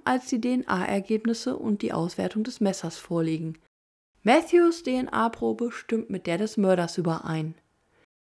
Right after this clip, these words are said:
An dem gefundenen Messer wird Mabels Blut nachgewiesen. Auch der Fußabdruck stimmt mit den Sportschuhen überein. Matthew ist Mabels Mörder.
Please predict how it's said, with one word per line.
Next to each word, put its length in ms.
An 140
dem 180
gefundenen 560
Messer 480
wird 180
Mabels 360
Blut 340
nachgewiesen. 800
Auch 220
der 160
Fußabdruck 920
stimmt 300
mit 140
den 140
Sportschuhen 640
überein. 580
Matthew 600
ist 220
Mabels 440
Mörder. 520